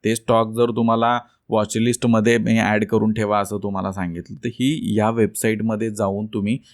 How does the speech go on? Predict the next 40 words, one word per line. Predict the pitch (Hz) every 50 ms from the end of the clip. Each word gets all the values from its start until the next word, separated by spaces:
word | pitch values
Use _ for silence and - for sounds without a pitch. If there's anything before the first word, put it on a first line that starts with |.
| _ -
एक | 110 107 -
वॉचलिस्ट, | 113 104 95 90 - - 98 98 104
इथं | 101 107 101
बघा | 98 95 92 92
प्लस | - - 104 101 101 101 98
बटनवर | 95 107 95 98 104 101 101 101 98
क्लिक, | 87 95 98 95 90 - -
अ, | 90 85 85 87 -
सॉरी, | - 90 78 65 - _ _ _ _ _ _ _ _ _ _ _ _ _ _ _ _ _ _ _ _ _ _ _ _ _ _ _ _ -
इथे | 104 98 113 113 107
तुम्ही | 113 110 110
आलात | 107 104 101 101 104
ब्रेकआउटमध्ये, | 101 98 101 101 92 - 98 98 95 95 95 98 92 90 92 98 123 - _ _ _ - - - _ _ _ -
लगेच | 92 92 95 98 101 95 92
एक | 104 95 - 101
नवीन | 98 95 92 95 101 98 98 98 95 92 - _ -
क्रिएट | - 101 104 101 101 101 101 98 - _ -
न्यू | 101 98 98 98
लिस्ट, | 98 98 95 -
कुठे | - 113 98 98
आहे, | 90 90
क्रिएट | 87 - - 104 104 104 98 -
न्यू | 104 101 98 98
लिस्टवर | 98 95 90 - 101 101 95
क्लिक | 90 - 104 107 101 - -
केलं | 101 98 92 95 92 - - _ _ _ _ _ _ -
या | 98 104 101
लिस्टला | 104 101 101 95 - - 104 101
तुम्ही, | 95 104 101 104 104
हां, | - - 101 95 87 85 - -
ओके, | 98 - - 92
प्रीमियम | - - 104 98 98 98 101
माझे | 104 104 98 110 117
already | 113 113 110 113 117 123
बनवून | 117 117 107 107 110 120
ठेवले | 117 120 107 95 95 92
आहेत | 90 - -
मी | 90 90 90
बघा, | 90 87 95 98 - - -
चार. | 104 95 92 92